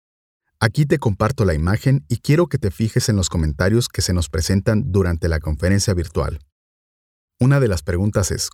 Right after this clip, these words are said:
"¿Cuánto sería mi roi? Conozco varios posibles inversionistas. ¿Cuántos serían los ingresos con este aporte?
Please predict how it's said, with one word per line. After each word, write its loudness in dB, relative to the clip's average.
"¿Cuánto 2
sería 0
mi -2
roi? -6
Conozco 2
varios 0
posibles -2
inversionistas. -2
¿Cuántos 0
serían 0
los 0
ingresos -2
con -2
este 0
aporte? -4